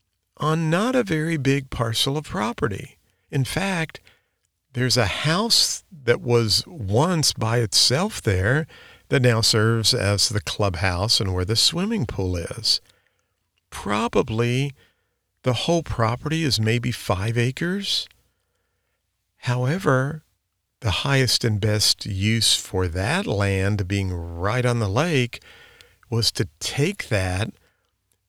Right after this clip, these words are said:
build some buildings, go up in the air, and sell off legal descriptions for each condominium unit. And now, instead of putting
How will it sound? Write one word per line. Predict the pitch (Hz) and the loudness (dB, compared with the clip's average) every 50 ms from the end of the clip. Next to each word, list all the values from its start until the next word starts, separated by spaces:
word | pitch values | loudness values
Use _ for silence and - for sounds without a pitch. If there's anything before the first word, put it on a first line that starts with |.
| _ - 110 95 92 90 85 | _ -20 -20 -20 -20 -10 -2
build | - 131 156 180 165 139 120 117 120 131 147 151 156 151 - - | 0 0 2 2 2 2 4 4 4 4 2 2 0 -4 -6 -2
some | - - - 131 117 107 | 0 2 2 2 2 0
buildings, | 95 101 127 165 190 185 165 120 117 113 120 131 135 117 - - 262 196 117 | 0 2 2 2 2 2 2 2 2 2 2 2 2 2 0 0 -2 -6 -4
go | 98 113 113 113 117 123 - - _ _ _ - | 0 0 0 2 0 -2 -4 -10 _ _ _ -4
up | 143 143 143 - | -4 -2 -2 -2
in | 147 143 135 | -2 0 0
the | 131 120 110 117 147 | 0 2 2 0 0
air, | 175 175 151 127 120 123 139 135 - - - - - - _ _ _ _ | 0 0 0 2 2 0 0 -2 -4 -8 -18 -20 -20 -20 _ _ _ _
and | 117 113 117 104 | -2 -2 2 2
sell | - - - - - 156 160 165 160 143 | 4 4 4 4 2 0 0 0 2 2
off | 123 120 123 120 - - | 4 4 2 0 -2 -4
legal | 107 104 107 113 143 165 - 214 | -2 0 0 0 0 0 -2 -2
descriptions | 190 139 127 - - - - 104 98 82 - - 127 127 120 - | 0 2 2 2 2 2 0 -2 -4 -2 -4 -4 -2 0 0 0
for | - - - 110 104 104 104 101 | 0 0 0 0 0 2 0 0
each | - - 120 117 123 - - - | -2 -2 -2 -2 0 -2 -2 -4
condominium | - - 113 123 123 113 107 101 98 107 127 175 196 180 147 117 107 | -4 -4 -4 -2 0 0 0 0 0 0 0 0 0 0 0 0 0
unit. | 95 98 98 95 92 98 110 156 - - - - - - - - - _ - _ | 0 2 2 2 2 2 0 -2 -4 -10 -18 -20 -20 -20 -20 -20 -20 _ -20 _
And | - 123 117 110 107 107 | -4 -2 0 0 0 2
now, | 117 135 160 175 175 147 127 120 123 147 170 175 - - | 2 2 0 0 0 2 2 2 2 0 0 -2 -6 -8
instead | 269 185 113 104 - - - - 131 117 | -6 -4 -2 2 2 2 2 2 0 0
of | 120 101 - | 0 -2 -4
putting | - - 123 120 117 113 107 104 92 | -6 -2 0 0 2 2 0 -2 -4